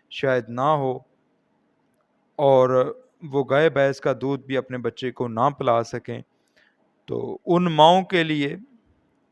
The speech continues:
ذرا نوٹ کر لیجئے گا، سورہ حجر ہے،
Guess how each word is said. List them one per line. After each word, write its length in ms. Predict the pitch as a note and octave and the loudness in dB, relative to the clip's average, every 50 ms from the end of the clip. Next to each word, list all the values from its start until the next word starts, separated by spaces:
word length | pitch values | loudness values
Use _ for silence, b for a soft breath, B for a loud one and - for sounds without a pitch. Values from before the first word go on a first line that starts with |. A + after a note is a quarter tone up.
| _ _ _ _ _ _ _ _ _ _ _ _ - C3+ A2+ | _ _ _ _ _ _ _ _ _ _ _ _ -20 -18 -8
ذرا 320 | A2+ C3 C#3+ C#3 C#3 C3 C3 - - - | -4 -2 0 2 2 2 0 -2 -6 -12
نوٹ 380 | C#3 C3 B2+ C3 C#3+ D#3 D3 - | -12 -8 -4 0 0 0 -2 0
کر 180 | - D#3 C#3 B2+ | 0 2 2 2
لیجئے 440 | B2+ C3+ C3 A#2 A2+ B2+ B2+ B2 | 0 -4 -6 -6 -4 -4 -4 -2
گا، 180 | A#2 B2 C3+ F3 - _ _ _ _ _ _ _ _ _ _ _ _ _ _ _ _ _ _ _ _ _ | -4 -4 -6 -6 -12 _ _ _ _ _ _ _ _ _ _ _ _ _ _ _ _ _ _ _ _ _
سورہ 500 | - - F3 E3+ G3 G3+ G#3 G#3 G3 G3+ - - - - | -10 -4 2 4 4 4 4 2 -2 -6 -8 -14 -18 -8
حجر 380 | - D3 D#3 C3 F3+ G3 F#3 D#3 | -6 -6 -2 0 0 2 2 0
ہے، 140 | A2+ G2+ | -2 -6